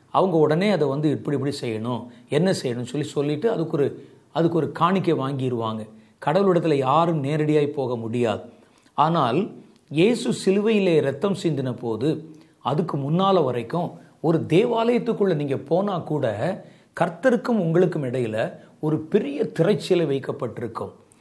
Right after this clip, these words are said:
அது மகா பரிசுத்த ஸ்தலம் என்று சொல்லப்படும். அந்த திரைச்சீலையை தாண்டி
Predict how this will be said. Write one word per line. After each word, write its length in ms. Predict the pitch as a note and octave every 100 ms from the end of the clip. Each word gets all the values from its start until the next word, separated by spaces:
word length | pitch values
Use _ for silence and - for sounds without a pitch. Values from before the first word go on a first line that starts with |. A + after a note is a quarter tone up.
| _ _
அது 160 | D3+ F#3
மகா 280 | B2+ C3+ G3+ G#3+
பரிசுத்த 480 | F#3 D#3+ F#3+ D#3+ E3
ஸ்தலம் 360 | - D3 E3
என்று 180 | D#3+ C#3
சொல்லப்படும். 640 | C3+ B2 B2 - A2+ G2+ - - _ -
அந்த 240 | C#3 D3+ D3+ -
திரைச்சீலையை 680 | E3+ B3 A#3+ - G#3 E3 -
தாண்டி 500 | A#2+ C3+ D3 A2+ A#2+